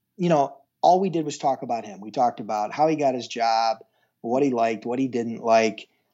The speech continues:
football, like guys love to talk about. And we just had a great conversation.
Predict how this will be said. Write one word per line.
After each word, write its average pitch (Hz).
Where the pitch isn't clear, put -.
football, 123
like 117
guys 110
love 113
to 113
talk 117
about. 110
And 202
we 233
just 311
had 302
a 240
great 202
conversation. 160